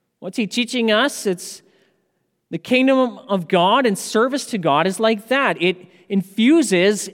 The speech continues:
everything we do in life, just as yeast is worked through an entire, uh, lump of dough.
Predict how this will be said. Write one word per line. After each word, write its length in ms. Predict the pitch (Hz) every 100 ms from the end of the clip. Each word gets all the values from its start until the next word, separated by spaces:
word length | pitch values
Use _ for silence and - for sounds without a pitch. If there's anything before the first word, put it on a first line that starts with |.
| -
everything 1000 | 233 277 247 233 220 - 254 254 247 214
we 180 | 202 196
do 520 | 156 233 240 185 202
in 340 | 196 208 202
life, 800 | 214 254 175 123 - - - _ _ _ _ _ _ _ _ _ _ _
just 160 | - -
as 240 | 165 143
yeast 380 | 160 180 180 180
is 180 | 151 135
worked 440 | 143 170 185 -
through 360 | - 156 156 160
an 60 |
entire, 800 | 147 127 - 151 160 160 147 135 _ _ _ -
uh, 80 | 127
lump 300 | 123 131 156
of 140 | 151
dough. 460 | 208 240 127 -